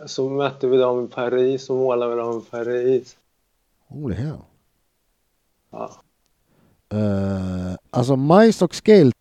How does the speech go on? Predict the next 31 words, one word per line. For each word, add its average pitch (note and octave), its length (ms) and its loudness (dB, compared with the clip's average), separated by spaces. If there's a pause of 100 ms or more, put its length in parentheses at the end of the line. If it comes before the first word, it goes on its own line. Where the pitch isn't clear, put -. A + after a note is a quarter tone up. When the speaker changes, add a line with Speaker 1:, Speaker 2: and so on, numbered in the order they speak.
(160)
Speaker 1:
Ja, C3 440 0 (320)
vi C#3+ 140 -6
hade, D3 200 0
jag C3+ 80 0
hade D3 140 0
börjat D#3 180 0
få D3+ 120 -6
kontakt D3 560 -6
med A#2+ 480 -8
Majs A#2 400 -6
innan A#2+ 500 -6
liksom. - 360 -14 (400)
Speaker 2:
Ja. C3 320 2 (380)
Vad F3+ 180 6
var G#3+ 80 10
länken G#3+ 440 4
till D3 120 0
Malmö? D3+ 340 4
Det A#2 80 0
var D#3+ 100 2
någon E3+ 180 2
som D3 120 -4
flyttade - 420 -2
från C#3 180 0
Stockholm E3+ 440 -2
dit, G3+ 240 -2
va? G2 180 -2 (720)
Minns E3 220 -10
du C3 100 -6
det A2+ 80 -2
här? G#2+ 100 -8